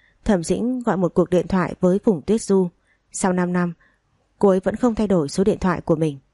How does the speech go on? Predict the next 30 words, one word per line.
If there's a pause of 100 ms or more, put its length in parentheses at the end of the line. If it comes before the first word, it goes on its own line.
(360)
"Alo." (1000)
Thẩm
Dĩnh (120)
nghe
giọng
nói
quen
thuộc
đó, (420)
lập
tức
nghẹn
ngào. (580)
"Du
Du, (300)
là
mình
đây." (1300)
Micro
im
lặng
một
lúc
lâu, (420)
cả
hai
đều
không
nói
gì.